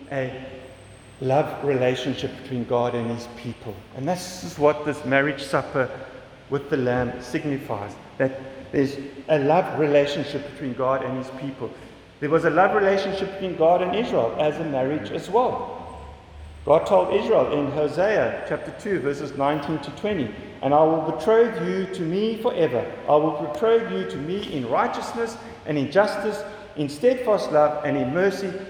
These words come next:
and I will betroth you to me in faithfulness." Again,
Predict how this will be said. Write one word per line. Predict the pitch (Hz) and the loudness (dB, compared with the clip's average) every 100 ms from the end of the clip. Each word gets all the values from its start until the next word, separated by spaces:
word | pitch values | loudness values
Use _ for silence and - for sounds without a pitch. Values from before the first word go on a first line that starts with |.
| - - | -10 -2
and | 143 | 4
I | 147 | 4
will | 151 | 4
betroth | 147 - 180 185 180 | -2 -2 0 2 0
you | 170 | -2
to | 170 147 | -4 -4
me | 143 151 | -2 -2
in | 151 151 151 - - - - | 0 -2 -2 -10 -16 -18 -2
faithfulness." | 165 147 - 156 120 95 - - - - - - - - - - - - - | 0 0 -2 -2 -2 -4 -10 -12 -16 -18 -20 -20 -20 -20 -20 -20 -20 -20 -6
Again, | 151 151 | -2 0